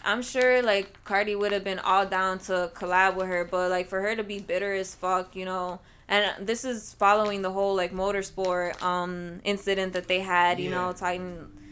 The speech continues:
Speaker 1: something about the lyrics and then talking shit about each other. I don't know exactly what the fuck it is, but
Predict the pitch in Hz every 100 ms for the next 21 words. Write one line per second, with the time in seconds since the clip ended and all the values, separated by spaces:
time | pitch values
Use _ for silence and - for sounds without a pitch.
0 | - - 262 269 254 233 220 202 214 220
1 | 214 214 214 214 220 214 214 202 214 214
2 | 208 208 202 196 208 202 - 233 262 214
3 | 196 185 190 185 175 180 190 196 202 196
4 | 202 196 202 208 208 214 - - - -
5 | - 196 208 196 190 190